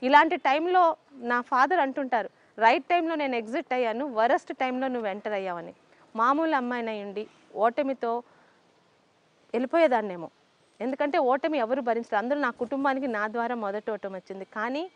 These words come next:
ఓడినా కూడా ఈ నలభై ఐదు సంవత్సరాల్లో ఒక ఆడపిల్లగా నేను ఏ రోజు కని విని ఎరగని తప్పుడు మాటలు, అసభ్య దీంతో నా మీద మానసిక శారీరక దాడి మొదలుపెట్టారు. కనీసం నా రాజకీయ జీవితంతో, నా పార్టీతో సంబంధం లేని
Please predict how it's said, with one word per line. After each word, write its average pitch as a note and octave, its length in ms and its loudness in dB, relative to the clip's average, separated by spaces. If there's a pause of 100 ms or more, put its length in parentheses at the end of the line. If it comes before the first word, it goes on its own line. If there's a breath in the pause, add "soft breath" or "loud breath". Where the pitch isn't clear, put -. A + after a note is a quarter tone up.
(440 soft breath)
ఓడినా D4+ 460 2
కూడా A3 420 -4 (220)
ఈ B3 140 -4
నలభై C4+ 360 -2
ఐదు E4+ 140 -2
సంవత్సరాల్లో D4 640 -2
ఒక C#4 120 -6
ఆడపిల్లగా C4 540 -4
నేను A#3+ 200 -4
ఏ A3 260 0
రోజు C#4 280 0
కని B3+ 420 -6
విని B3 320 -6
ఎరగని A#3 520 -4 (580 soft breath)
తప్పుడు E4 320 0
మాటలు, B3 680 -2
అసభ్య B3 600 0
దీంతో A3+ 540 -4
నా A3+ 160 -4
మీద A#3+ 220 -2
మానసిక B3+ 680 -6
శారీరక G#3+ 500 -8
దాడి G3 520 -6 (140)
మొదలుపెట్టారు. F3 560 -14 (680 loud breath)
కనీసం D4 380 0
నా C4 100 -2
రాజకీయ B3 600 -2
జీవితంతో, B3 680 -4
నా A3+ 120 -4
పార్టీతో B3 560 -4
సంబంధం A#3+ 560 -6
లేని G3+ 400 -8